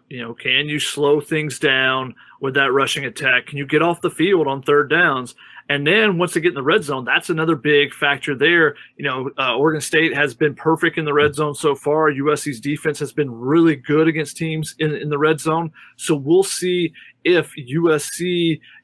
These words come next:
can find a way when they get in that goal line situation.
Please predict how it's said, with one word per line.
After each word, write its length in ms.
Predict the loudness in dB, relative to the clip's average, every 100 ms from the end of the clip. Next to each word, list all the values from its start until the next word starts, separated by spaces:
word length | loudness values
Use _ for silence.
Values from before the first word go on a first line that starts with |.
| -4
can 160 | -2
find 420 | -2 -2 2 4
a 80 | 2
way 340 | 2 4 4 4
when 140 | 2
they 80 | -2
get 160 | -2
in 60 | 0
that 160 | 0 2
goal 180 | 2 2
line 180 | 0
situation. 760 | -2 -6 -2 0 0 -2 -6 -10